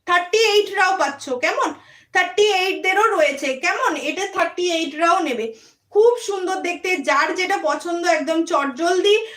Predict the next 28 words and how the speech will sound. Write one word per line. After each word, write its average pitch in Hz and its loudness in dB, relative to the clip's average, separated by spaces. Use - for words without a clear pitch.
বুকিং 370 0
করে 370 4
ফেলো, 392 0
ভীষণ 381 4
সুন্দর 392 0
কালেকশন 349 0
রয়েছে। 339 0
যদি 370 0
পছন্দ 392 0
হয় 370 2
একদম 302 -2
ঝটপট 330 -2
করে 427 0
স্ক্রিনশট 330 -2
নেবে 320 -2
আর 349 2
ফটাফট 339 0
WhatsApp-এ 285 -2
পাঠিয়ে 240 -4
দেবে। 220 -8
নেক্সট 302 -4
কালেকশন 247 -4
দেখে 208 -8
নাও, 190 -20
নেক্সট 240 -6
দেখে 208 -8
নাও, - -18
ওরে 240 -8